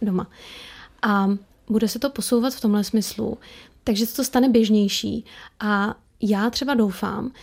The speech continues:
že se to posune i v tom smyslu, že právě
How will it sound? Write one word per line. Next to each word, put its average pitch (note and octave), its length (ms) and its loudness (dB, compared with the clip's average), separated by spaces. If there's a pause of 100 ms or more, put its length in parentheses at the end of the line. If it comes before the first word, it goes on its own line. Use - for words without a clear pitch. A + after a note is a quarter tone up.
(100)
že A#3+ 140 -2
se A#3 100 -4
to A#3+ 120 -2
posune B3 360 0
i B3 100 -2
v - 80 -4
tom B3 160 4
smyslu, A#3 400 2
že A#3+ 100 4
právě A#3 440 2